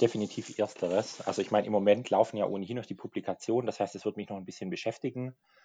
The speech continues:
Und parallel dazu, ich glaube, das Thema Learning ist was, das wird uns alle noch lange beschäftigen. Das ist nicht erledigt, wenn man irgendwie die Uni verlässt.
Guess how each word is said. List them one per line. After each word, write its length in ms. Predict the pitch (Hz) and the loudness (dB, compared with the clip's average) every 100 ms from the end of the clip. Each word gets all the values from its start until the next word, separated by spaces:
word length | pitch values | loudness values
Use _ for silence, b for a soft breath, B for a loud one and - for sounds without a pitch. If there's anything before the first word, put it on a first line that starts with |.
| b | b
Und 160 | - 95 | -16 -14
parallel 440 | - 101 95 104 | -4 -2 0 0
dazu, 420 | 113 - - 101 - | -4 -6 -6 -6 -6
ich 140 | - | -6
glaube, 260 | - 95 101 | 2 2 2
das 140 | - | -6
Thema 240 | - 98 92 | -8 -2 0
Learning 400 | 95 104 104 - | 2 0 -4 -10
ist 160 | - | -8
was, 140 | 95 - | -8 -8
das 180 | - | -10
wird 80 | 98 | -8
uns 180 | 101 95 | -8 -12
alle 400 | - 95 87 90 _ | -4 -2 -4 -8 _
noch 160 | 98 92 | -16 -6
lange 200 | 95 95 | -6 -4
beschäftigen. 520 | 90 - - 90 90 | -8 -10 -10 -12 -10
Das 100 | 92 | -12
ist 160 | 95 - | -12 -14
nicht 160 | 98 | -12
erledigt, 380 | 95 92 98 - | -6 -4 -6 -8
wenn 80 | 95 | -8
man 100 | 92 | -8
irgendwie 340 | 101 92 92 | -6 -6 -4
die 120 | 87 - | -6 -4
Uni 200 | 98 95 | -6 -4
verlässt. 560 | 92 87 117 - _ | -2 2 0 -2 _